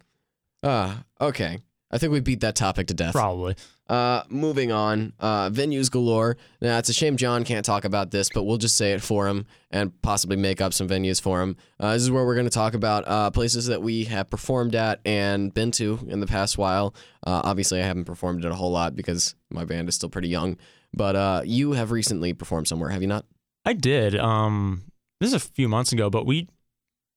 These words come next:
Speaker 2: this is not a music venue by any stretch of the imagination, but in, if you're going your way to, to Cameron Village from N C State, if you go up that road, um, there's a place, an art gallery before you hit Cameron Village called, um,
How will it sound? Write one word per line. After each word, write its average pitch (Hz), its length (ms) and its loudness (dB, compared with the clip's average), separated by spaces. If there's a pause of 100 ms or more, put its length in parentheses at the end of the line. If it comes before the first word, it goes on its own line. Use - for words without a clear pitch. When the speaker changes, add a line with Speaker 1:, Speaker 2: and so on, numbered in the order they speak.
(460)
Speaker 2:
this 160 140 4
is 185 40 4
not 185 160 6
a 123 40 2
music 120 240 4
venue 101 200 0
by 92 160 0
any 107 160 0
stretch 98 200 0
of - 40 -8
the 104 60 0
imagination, 104 640 0
but 110 240 0
in, 135 260 2 (100)
if 151 120 2
you're 214 220 2 (120)
going 180 180 2
your 139 100 4
way 127 240 4
to, 127 340 -2 (160)
to 170 160 2
Cameron 123 320 2
Village 101 360 0
from 117 200 0
N 107 100 2
C 101 180 -2
State, 95 380 0
if 123 100 -6
you 113 60 2
go 110 140 2
up 107 100 0
that 104 220 0
road, 101 480 2
um, 98 400 0 (640)
there's 131 140 4
a 127 60 2
place, - 420 0 (200)
an 123 100 0
art 151 220 0
gallery 117 260 4
before 107 260 0
you 107 120 0
hit 107 180 -2
Cameron 107 260 0
Village 101 340 0
called, 101 360 2
um, 95 540 0